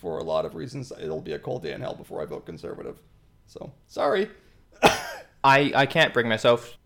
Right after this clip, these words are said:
Speaker 2: to vote for any political
Speaker 1: Mm-hmm.
Speaker 2: party that does not really view climate change as a
Speaker 1: Mm-hmm.
Speaker 2: thing. Um, the way the <laughs> Conservatives have kind of,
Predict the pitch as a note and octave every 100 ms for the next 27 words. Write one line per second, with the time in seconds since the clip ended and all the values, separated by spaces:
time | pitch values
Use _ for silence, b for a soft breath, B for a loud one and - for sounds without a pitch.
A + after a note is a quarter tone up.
0 | - B2 A2 G#2+ - - A#2 G#2 - A2
1 | A2 G#2+ A2 - _ _ _ _ _ _
2 | _ _ _ _ C3 G#2+ - A2+ G2+ G2
3 | B2+ D#3 _ _ _ _ _ - C3 A#2
4 | G#2 - - _ _ _ _ B2+ A#2 A2+
5 | F#2+ D#2+ - - A2+ A2 G2 G2 G2 G2+
6 | G2 - F#2 G2+ - A#2+ A#2 - G2+ G2+
7 | G2 A2+ C3 _ _ _ _ _ _ _
8 | _ _ _ _ _ _ _ _ _ _
9 | _ _ _ _ A#2 G#2 G2 F#2+ - A2
10 | G#2 G#2 A#2 F#3 B B - - - B2
11 | G#2 G2+ G2+ G2 G2 F#2+ - G#2+ G2 F#2+